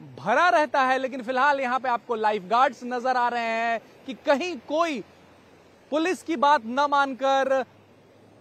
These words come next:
समंदर की तरफ जाता है और परेशानी में फंसता है तो उसे परेशानी से निकाला जा सके। शोर समंदर से हो रहा है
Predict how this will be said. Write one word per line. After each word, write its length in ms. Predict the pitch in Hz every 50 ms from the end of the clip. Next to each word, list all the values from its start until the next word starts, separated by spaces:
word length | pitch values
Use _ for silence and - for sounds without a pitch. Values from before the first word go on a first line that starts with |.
| - - -
समंदर 380 | 254 262 285 320 349 359 381 381
की 100 | 294 349
तरफ 180 | 330 320 302
जाता 380 | 254 214 277 269 254 262 285 269
है 140 | 254 262 269
और 100 | 262 247
परेशानी 580 | - 262 240 240 233 - 269 262 285 294 294
में 100 | 285 262
फंसता 380 | 196 226 247 - - - 262 240
है 140 | 240 247 233
तो 100 | - 254
उसे 300 | 226 294 294 - 320 294
परेशानी 520 | 233 262 247 240 240 - 240 226 247 247
से 140 | 214 240 240
निकाला 420 | 226 226 214 247 247 247 254 240
जा 160 | 226 226 220 202
सके। 280 | - 214 190 208 190
शोर 340 | 185 - 294 311 349 381 370
समंदर 440 | - 320 302 302 285 277 262 262 240
से 140 | - 262 233
हो 160 | 226 233 233
रहा 340 | 220 214 214 220 214 202 202
है 180 | 208 214 214